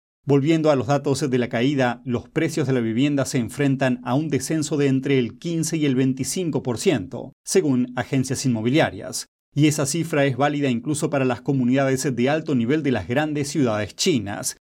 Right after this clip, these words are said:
que se supone son más estables. Los datos muestran un notable contraste en comparación con los datos oficiales de China,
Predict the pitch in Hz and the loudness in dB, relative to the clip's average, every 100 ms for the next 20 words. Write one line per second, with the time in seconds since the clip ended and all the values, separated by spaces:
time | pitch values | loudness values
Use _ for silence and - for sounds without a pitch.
0 | _ 185 - 180 165 175 165 196 185 - | _ -2 2 0 2 -2 0 0 0 -4
1 | 190 165 117 127 151 - 139 - 110 90 | -2 0 2 2 0 -2 -2 0 -2 -2
2 | 110 - - _ _ _ - 131 131 143 | -10 -8 -10 _ _ _ -4 0 2 2
3 | 143 127 131 143 143 143 127 117 160 160 | 2 0 2 0 0 0 0 0 -2 0
4 | 131 - 160 147 147 - 120 110 139 139 | 0 2 2 2 -2 0 0 0 -2 -2
5 | - 135 120 127 127 123 113 - 160 151 | 0 2 2 0 0 0 -2 -2 -2 0
6 | 160 160 127 131 135 143 139 127 175 139 | 0 0 0 -2 -2 -2 -2 0 2 2
7 | 113 - 117 117 202 120 104 101 | 0 -4 -4 0 0 0 -2 -12